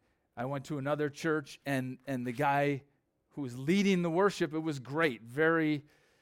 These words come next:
uh, Pentecostal, is really cool, cultural. And, but next thing I know, this guy's crawling in between the <laughs> seats singing. I'm like,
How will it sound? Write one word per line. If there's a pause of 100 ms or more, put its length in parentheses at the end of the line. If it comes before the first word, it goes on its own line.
(360)
uh, (360)
Pentecostal,
is
really
cool,
cultural. (600)
And,
but (220)
next
thing
I
know,
this
guy's
crawling
in
between
the
<laughs>
seats
singing.
I'm
like,